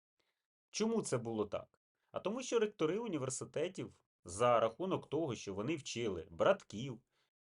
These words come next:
чиновників, політиків, їхніх дітей, а, їхніх коханців, їхніх братів, сестер і так далі, вони отримували зв'язки,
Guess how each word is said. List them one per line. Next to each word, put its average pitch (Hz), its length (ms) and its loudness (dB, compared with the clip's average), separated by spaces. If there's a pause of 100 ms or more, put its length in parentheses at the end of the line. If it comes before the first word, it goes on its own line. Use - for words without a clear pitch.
(280)
чиновників, 123 880 -2
політиків, 151 800 0 (240)
їхніх 175 500 -4 (400)
дітей, 127 680 0 (260)
а, 104 180 2
їхніх 165 520 -4 (140)
коханців, 147 840 4 (200)
їхніх 180 500 -4
братів, 165 640 0
сестер 185 440 0
і 143 60 -2
так 139 200 -2
далі, 202 360 0 (440)
вони 170 240 0
отримували 202 720 0
зв'язки, 131 640 -4